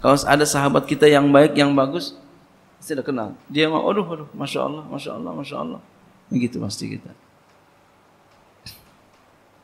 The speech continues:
Jadi Abu Bakar Siddiq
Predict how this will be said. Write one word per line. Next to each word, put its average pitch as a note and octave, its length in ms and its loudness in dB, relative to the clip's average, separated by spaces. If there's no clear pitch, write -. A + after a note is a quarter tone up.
Jadi A#2+ 160 -2
Abu C#3 240 4
Bakar B2+ 320 4
Siddiq C#3+ 340 -2